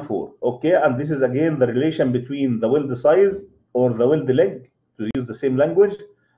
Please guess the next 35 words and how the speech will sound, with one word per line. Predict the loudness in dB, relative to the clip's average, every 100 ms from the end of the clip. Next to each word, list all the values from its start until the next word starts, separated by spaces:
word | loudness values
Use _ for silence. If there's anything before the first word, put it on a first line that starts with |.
| -6
and | -2 2
the | 2
weld | 2 -2 -4
throat. | -8 -8 -14 _ _ _ _ _
Why | 0 2
it's | 0 -2
called | -2 2
the | 2
weld | 2 -2 2
throat? | 2 2 -4
Because | -2 0 0
most | -2 0
of | -2
the | -2 -2
failure | 0 2 2
actually | 0 -2 -2
after | 0 -2
inspection, | -4 -6 -6 -8 -2 -2 -2 -12 -20 _ _ _ -12
inspecting | -10 -6 -6 -4 -2
the | -2 0
failed | -2 -2 -6 _ _ _ -2
welded | 2 4 2 2
joints, | 2 2 0
we | -2 2 4
found | 4
that | 2 0
this | -4 -4 -2
A, | -2 -2 -6 _ _
most | -4 -2 0
of | 0
the | 0
failure | 0 0 -2 -2
is | -4
taking | -6 -4 -6 -4
place | -4 -4 -6